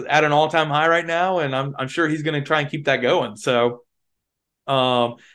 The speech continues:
definitely somebody that I would not be, uh, you know, upset with if he, if he landed in Atlanta and we're wearing a Hawks uniform next year. Um, you know, and, and someone that I could kinda compare Jordan Hawkins to, I, I would probably say on his best day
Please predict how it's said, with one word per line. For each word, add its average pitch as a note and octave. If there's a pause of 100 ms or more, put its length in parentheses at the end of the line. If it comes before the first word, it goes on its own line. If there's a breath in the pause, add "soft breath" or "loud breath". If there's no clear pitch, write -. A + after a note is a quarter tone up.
(200 soft breath)
definitely F3+
somebody F3
that D#3
I D3
would D3
not C3+
be, B2+ (300 loud breath)
uh, A#2+ (480)
you C3+
know, A2
upset D3+
with B2
if B2
he, B2
if B2
he B2+
landed A#2+
in A#2
Atlanta A#2
and A2
we're A2
wearing A2
a G#2
Hawks A2
uniform G#2
next G2
year. G2 (340 soft breath)
Um, A#2
you C3+
know, C3+
and, C3+ (260)
and D3
someone G3+
that F#3
I F3+
could E3
kinda E3
compare D3+ (160)
Jordan C#3+
Hawkins C#3
to, D3+
I, C3+
I B2
would B2+
probably D#3+
say C#3
on B2+
his A#2
best C#3
day F3